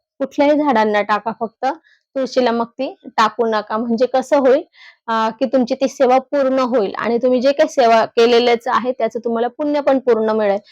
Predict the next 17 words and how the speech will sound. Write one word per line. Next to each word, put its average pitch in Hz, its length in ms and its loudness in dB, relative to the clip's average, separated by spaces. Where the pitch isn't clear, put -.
म्हणून 262 260 0
आपल्याला 233 420 0
हे 247 200 0
आवर्जून 233 640 2
लक्षात 247 420 -2
घ्यायचं 240 380 2
आहे 226 220 0
की 262 80 -8
त्रिपुरारी 233 640 2
वाती 220 600 0
ह्या 226 420 0
लावल्यानंतर 220 720 2
शिवाची 226 480 0
सेवा 226 320 0
आपल्याला 226 360 -2
करायची 220 560 -2
आहे 233 300 0